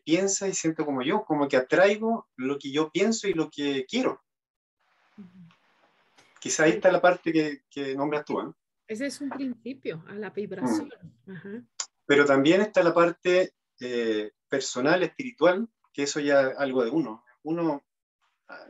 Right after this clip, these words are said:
Speaker 1: digamos, crecer en, en esa parte, evolucionar como, como ser humano.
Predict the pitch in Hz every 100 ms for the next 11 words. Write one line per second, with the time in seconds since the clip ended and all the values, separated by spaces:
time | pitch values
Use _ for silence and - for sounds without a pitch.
0 | - 117 131 127 117 - 110 - 165 156
1 | 143 120 - 117 113 120 117 - 135 131
2 | 120 123 127 113 143 175 151 131 117 113
3 | _ _ _ 123 113 131 127 131 101